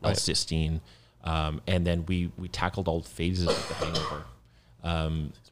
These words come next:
Speaker 2: so the sort of the, the buildup of the toxins, but also then the anxiety, uh, the next day, and that,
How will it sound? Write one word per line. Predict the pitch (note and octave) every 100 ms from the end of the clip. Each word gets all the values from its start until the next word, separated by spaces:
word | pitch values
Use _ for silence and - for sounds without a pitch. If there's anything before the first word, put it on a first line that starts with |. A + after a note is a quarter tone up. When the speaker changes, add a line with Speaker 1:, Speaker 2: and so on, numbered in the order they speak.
| - - -
Speaker 2:
so | - F2+
the | F2 E2 -
sort | - - D#2+
of | D#2
the, | E2 D#2+ C2+
the | E2+
buildup | E2+ -
of | -
the |
toxins, | - B2+ - C3 -
but | A2
also | F2+ G2+ - G2+
then | F2+ F2 - -
the | F2+ D#2+ -
anxiety, | F#2 F2+ E2 D#2 D#2 D#2 D#2 D#2 - - - - -
uh, | D#2+
the | D#2+
next | D#2 -
day, | - C#2+ D2
and | F2
that, | D#2